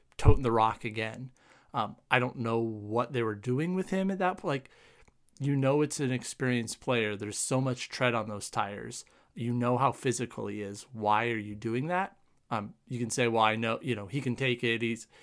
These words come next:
he's ready for this." I thought they're a little reckless with him early in the season on extra carries.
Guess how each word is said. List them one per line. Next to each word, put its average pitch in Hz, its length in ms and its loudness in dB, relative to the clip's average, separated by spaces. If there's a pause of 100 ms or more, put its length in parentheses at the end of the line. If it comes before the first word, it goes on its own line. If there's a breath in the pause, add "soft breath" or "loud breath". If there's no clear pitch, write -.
he's 117 240 -2
ready 113 240 2
for 113 160 -4
this." 107 320 -4 (260 loud breath)
I 143 120 0
thought 139 200 4
they're 117 140 -2
a 110 40 -2
little 113 260 -2
reckless 110 560 -2
with 135 160 -2
him 139 240 -4
early 113 260 -4
in 139 80 -2
the 143 80 -6
season 139 380 -4
on 104 160 -6
extra 117 320 -10
carries. 123 500 -6